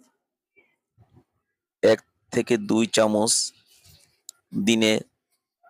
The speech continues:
তিনবার ব্যবহার করবেন। আর যারা প্রাপ্তবয়স্ক, অর্থাৎ বারো বছরের উপর থেকে, তিন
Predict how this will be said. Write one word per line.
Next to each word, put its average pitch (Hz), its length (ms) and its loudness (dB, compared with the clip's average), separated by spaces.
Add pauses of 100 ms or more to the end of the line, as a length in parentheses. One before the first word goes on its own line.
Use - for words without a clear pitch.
তিনবার 117 380 2
ব্যবহার 107 380 4
করবেন। 107 380 2 (1200)
আর 101 120 0
যারা 104 240 2
প্রাপ্তবয়স্ক, - 880 0 (500)
অর্থাৎ 107 400 2 (240)
বারো 101 400 2
বছরের 104 480 2
উপর 101 300 0
থেকে, 101 320 -6 (1700)
তিন 127 460 -2